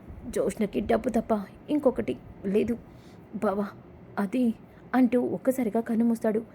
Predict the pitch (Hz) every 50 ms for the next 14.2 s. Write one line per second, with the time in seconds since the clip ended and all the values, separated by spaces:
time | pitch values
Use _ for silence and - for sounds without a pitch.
0 | - - - - - - 277 - 247 185 185 208 220 233 233 233 226 - 214 220
1 | 214 214 - - - - - - - - 240 285 339 - 339 269 - 214 202 -
2 | 226 220 233 202 190 220 220 - - 196 208 196 208 233 226 220 196 214 233 226
3 | 226 214 - - 220 208 214 220 - - - - - - - - - 262 247 -
4 | 226 214 - - - - 175 185 240 226 214 208 190 - - - 190 226 254 277
5 | 277 - 294 247 226 233 233 - - 190 196 233 - 220 208 202 - 220 220 220
6 | - - - - - - - - - 190 185 208 233 240 233 226 220 226 226 220
7 | 214 226 - 226 208 - 208 - - - - - - - 214 202 208 196 - -
8 | - - - - - - - - - 226 226 247 214 196 196 190 196 220 226 -
9 | - - - - - - 160 165 175 226 - 240 226 226 220 208 202 247 254 -
10 | - - - - - - - - - 175 165 180 220 226 - 220 - - 226 -
11 | 226 214 220 220 - - - - - - - - - - - - 190 - - 202
12 | - - - - - - - - - - - - - - - - 185 196 214 240
13 | 220 202 180 190 202 - 220 202 202 202 214 - - - - - - - - 190
14 | 196 214 220